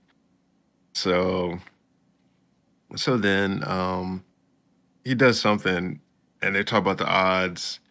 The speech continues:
with Horion, and he's like, "Oh, he, he, they may not, they may not accomplish it, but if he does, they'll have the power to rewrite the,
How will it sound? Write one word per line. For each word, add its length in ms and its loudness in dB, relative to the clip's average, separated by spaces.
with 100 -12
Horion, 640 0
and 200 -4
he's 200 -6
like, 240 -2
"Oh, 320 -2
he, 280 2
he, 260 -8
they 120 6
may 200 8
not, 280 4
they 80 -10
may 140 4
not 160 6
accomplish 420 0
it, 80 -2
but 140 2
if 80 -6
he 80 0
does, 320 4
they'll 80 2
have 80 0
the 60 -4
power 260 2
to 120 -4
rewrite 500 2
the, 140 -6